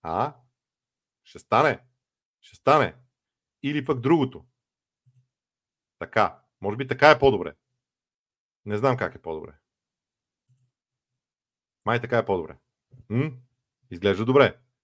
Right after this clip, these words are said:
И тук дори кантовете около главата ми не се виждат толкова. Така ще завършим предаването. Вижте какви неща могат да си, се случват. Ние декора в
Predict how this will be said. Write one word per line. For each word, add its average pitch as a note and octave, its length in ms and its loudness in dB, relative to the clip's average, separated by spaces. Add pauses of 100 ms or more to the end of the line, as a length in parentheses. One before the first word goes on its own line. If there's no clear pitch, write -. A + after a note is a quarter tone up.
(420)
И G2+ 40 -16
тук C3 180 -4
дори C#3 200 0
кантовете C#3 440 2
около B2+ 380 2
главата B2 380 4
ми C3+ 60 0
не A#2 80 -2
се A#2 140 -4
виждат F2+ 280 -8
толкова. - 300 -12 (300)
Така C3+ 220 4
ще C3 120 -8
завършим G2+ 420 -4
предаването. E2 440 -8
Вижте D#3 240 -8
какви E3+ 320 -6
неща C#3 280 0
могат A2 240 2
да - 0 -
си, - 160 -18 (600)
се G2+ 140 -12
случват. - 360 -8 (340)
Ние A3+ 240 6
декора G3 400 10
в D3+ 180 6